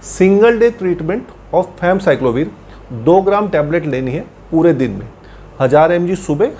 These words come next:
हज़ार एमजी शाम को, तो दो ग्राम हो गई। ये पाँच सौ एमजी की tablet आती है, इसलिए आपको दो tablet सुबह, दो tablet शाम को लेनी पड़ेंगी। तो recurrent episode of herpes genitalis के अंदर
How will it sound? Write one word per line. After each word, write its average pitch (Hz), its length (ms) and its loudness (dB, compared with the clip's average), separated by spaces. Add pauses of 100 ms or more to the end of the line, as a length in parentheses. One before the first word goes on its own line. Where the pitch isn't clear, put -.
हज़ार 131 300 2
एमजी 135 200 -4
शाम 110 340 -6
को, 101 100 -8
तो 113 100 -6
दो 123 160 0
ग्राम 131 220 0
हो 113 100 -2
गई। 104 120 -4 (440)
ये 147 40 -4
पाँच 165 360 0
सौ 202 60 2
एमजी 190 160 0
की 175 80 -2
tablet 135 340 0
आती 120 220 -4
है, 151 60 -2
इसलिए 156 220 -2
आपको 147 200 -4
दो 151 180 0
tablet 156 320 0
सुबह, 170 240 -4
दो 135 240 -2
tablet 131 300 -6
शाम 104 260 -10
को 104 100 -8
लेनी 101 200 -8
पड़ेंगी। 104 320 -12 (460)
तो 156 100 4
recurrent 196 640 0
episode 175 680 -4
of 185 140 0 (160)
herpes 190 340 2
genitalis 160 520 0
के 160 120 -4
अंदर 123 300 -2